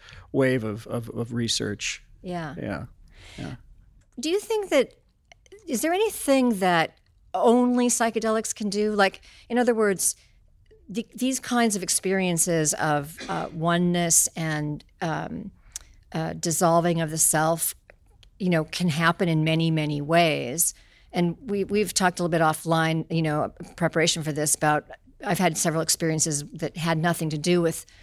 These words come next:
Speaker 2: with, um, substances or plants that were, uh, extremely non-ordinary reality
Speaker 1: Right, sure.
Speaker 2: and dissolving of self. So is there something that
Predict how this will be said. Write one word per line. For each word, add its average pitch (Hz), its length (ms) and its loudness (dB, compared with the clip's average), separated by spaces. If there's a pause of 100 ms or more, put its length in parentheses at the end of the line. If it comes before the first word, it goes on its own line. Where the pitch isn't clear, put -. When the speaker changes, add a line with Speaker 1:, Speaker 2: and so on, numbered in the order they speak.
(260)
Speaker 2:
with, 185 300 -2
um, 165 200 2
substances 165 800 2
or 156 60 -2
plants 175 600 0
that 160 180 -2
were, 156 240 -2 (180)
uh, 156 380 -2 (640)
extremely 185 1120 2 (260)
non-ordinary 160 880 0
reality 147 500 -2
Speaker 1:
Right, 196 260 -4 (160)
sure. - 140 -8
Speaker 2:
and 175 200 2
dissolving 151 500 2
of 151 100 -4
self. 151 300 0 (840)
So 247 180 4
is 277 220 0
there 339 120 0
something 254 640 0
that 180 380 2